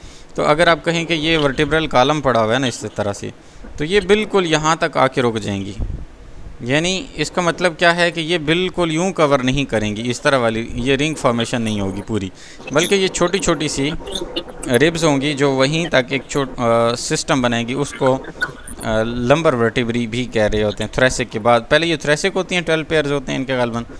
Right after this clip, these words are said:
और फिर आगे lumbar होती हैं जो पांच हड्डियां होती हैं, पांच मोहरे होते हैं basically, और वो पांच वर्टिब्री आपस में fused होते हैं।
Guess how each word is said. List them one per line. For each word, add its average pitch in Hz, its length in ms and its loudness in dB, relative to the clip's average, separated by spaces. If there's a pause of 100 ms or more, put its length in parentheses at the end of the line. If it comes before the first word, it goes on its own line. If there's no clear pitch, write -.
(500)
और 139 60 4 (100)
फिर 160 200 2
आगे 151 200 4
lumbar 156 300 2
होती 147 200 2
हैं 160 100 0
जो 170 160 0
पांच 170 500 2
हड्डियां 143 380 2
होती 127 220 0
हैं, 135 140 -2
पांच 143 260 2
मोहरे 123 320 2
होते 127 220 0
हैं 120 80 -4
basically, 123 420 -4
और 117 120 0
वो 117 140 -2
पांच 131 400 0
वर्टिब्री 127 560 0
आपस 110 440 -4
में 135 100 -2
fused 185 480 -2
होते 101 260 -2
हैं। 98 200 -8